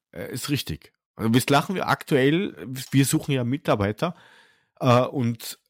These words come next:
da kamen auch solche Bewerbungen rein. Tatsächlich, wo drin steht, ja, Work-Life-Balance. Sobald ich das sehe, ich mel-, wir melden uns bei Ihnen. Na, leck mich. Nein, geh weg mit deiner Work-Life-Balance. Hakel oder lass sein.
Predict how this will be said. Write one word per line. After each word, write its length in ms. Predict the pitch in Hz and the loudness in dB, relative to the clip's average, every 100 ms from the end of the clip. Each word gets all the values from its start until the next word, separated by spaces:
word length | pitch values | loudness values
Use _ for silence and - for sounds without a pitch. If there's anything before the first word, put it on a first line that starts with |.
| _ | _
da 200 | _ 123 | _ -6
kamen 460 | - - 90 113 165 | -4 0 2 2 2
auch 140 | - - | -2 -2
solche 300 | 135 139 135 | 0 0 0
Bewerbungen 580 | 110 87 85 120 143 147 | 0 0 -2 -4 -2 -2
rein. 380 | 110 151 139 - | -2 0 0 -2
Tatsächlich, 760 | - 107 - - - 113 101 | 0 0 0 -6 -6 -6 -4
wo 80 | 101 | -4
drin 160 | 113 | -4
steht, 160 | 98 101 | -2 0
ja, 160 | 104 104 | 0 4
Work-Life-Balance. 840 | 127 139 143 170 - 90 80 - | 2 4 2 0 -2 -4 -4 -6
Sobald 360 | - 98 113 160 | -10 0 2 2
ich 80 | 147 | -2
das 160 | 165 - | -4 2
sehe, 260 | 131 170 | 4 4
ich 240 | - - 104 | 0 -6 -2
mel-, 160 | 110 | 0
wir 140 | 170 208 | 4 4
melden 280 | 135 135 135 | 4 0 -2
uns 200 | 123 - | -6 -4
bei 140 | - | -4
Ihnen. 200 | 139 58 | -4 -12
Na, 180 | 92 - - 92 120 | -10 -10 -14 _ -14
leck 200 | 160 - | -10 -8
mich. 160 | 87 | -6
Nein, 300 | 185 139 165 104 | 0 2 2 0
geh 100 | 120 | 0
weg 160 | - | -2
mit 100 | 170 | -2
deiner 220 | 160 151 | 2 2
Work-Life-Balance. 800 | 151 151 143 156 - 85 - - _ _ _ _ _ _ _ - | 2 0 -2 -2 -4 -8 -10 -20 _ _ _ _ _ _ _ -2
Hakel 420 | - 143 - 196 | 2 4 4 0
oder 200 | 165 165 | 0 0
lass 220 | 165 156 | 0 -2
sein. 360 | 147 143 101 | 0 0 -2